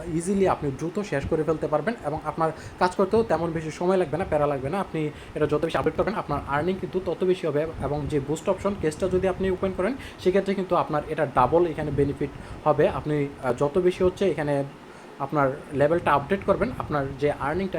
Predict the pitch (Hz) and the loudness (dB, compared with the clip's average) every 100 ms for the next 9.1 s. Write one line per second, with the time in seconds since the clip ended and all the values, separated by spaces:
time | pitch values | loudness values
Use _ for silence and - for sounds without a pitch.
0 | 156 143 131 135 190 147 156 117 143 180 | -8 -6 -6 -4 -2 -2 -2 -2 -2 2
1 | 196 180 123 127 127 123 120 117 120 139 | 2 2 0 -2 0 0 0 -2 -2 -2
2 | 190 165 180 - - 139 - 185 190 196 | -2 0 -2 -2 -4 -4 -2 0 2 2
3 | - - 175 - 190 190 185 151 170 - | 0 -10 -4 2 4 6 6 4 2 0
4 | 175 175 185 - 190 170 170 175 180 190 | 0 2 2 0 0 -2 -2 -2 0 0
5 | 151 156 160 147 139 147 202 190 185 160 | 0 0 2 0 0 0 2 2 2 0
6 | 139 247 - - 165 175 165 - 190 190 | 2 -2 -4 -6 -2 0 0 0 2 4
7 | 185 175 - 185 185 220 254 - 139 180 | 4 2 2 0 0 -2 -6 -4 -2 2
8 | 170 170 160 165 160 151 151 180 170 175 | 2 0 -2 0 2 2 2 0 0 0
9 | 175 | 0